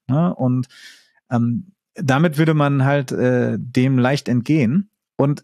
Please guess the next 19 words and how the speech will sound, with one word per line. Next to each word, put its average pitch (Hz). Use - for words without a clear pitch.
ich -
meine, 151
auf 131
Android 160
ist -
das 127
auch 127
so, 127
dass 110
es -
da 107
auch 123
so 123
eine 107
A 95
P -
I 95
für 95
gibt -